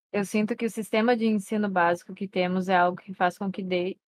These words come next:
com que deixe as pessoas preguiçosas para entender o que é estudar, principalmente arte, que não é só decorar. O que acha disso?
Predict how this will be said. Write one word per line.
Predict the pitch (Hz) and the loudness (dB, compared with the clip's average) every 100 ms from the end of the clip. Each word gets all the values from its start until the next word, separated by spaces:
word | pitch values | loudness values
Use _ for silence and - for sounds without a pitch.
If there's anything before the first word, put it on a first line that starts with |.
| _ _ _ _ _ _ _ _ _ | _ _ _ _ _ _ _ _ _
com | 220 | -2
que | 208 | 0
deixe | 190 190 233 | 2 2 0
as | 214 | -2
pessoas | 220 196 208 196 | -4 -4 -6 -4
preguiçosas | 214 208 226 214 180 190 196 | -4 -2 0 6 6 4 0
para | 220 208 | 0 0
entender | 196 202 185 185 | 0 -2 0 0
o | 202 | -2
que | - | -2
é | 190 | 0
estudar, | 185 - 226 190 170 160 | 0 -2 0 4 4 2
principalmente | - 214 - 233 202 202 - - | -4 -4 0 -2 0 -4 -2 0
arte, | 185 170 170 - - | 4 2 0 -8 -16
que | 202 196 | -8 -4
não | 202 | 0
é | 190 | -2
só | 190 220 | 0 -2
decorar. | 202 196 220 170 156 - | -2 -2 0 0 -2 -8
O | - | -20
que | - | -4
acha | 240 175 - 175 | -2 -2 -4 -12
disso? | 160 - - | -12 -16 -20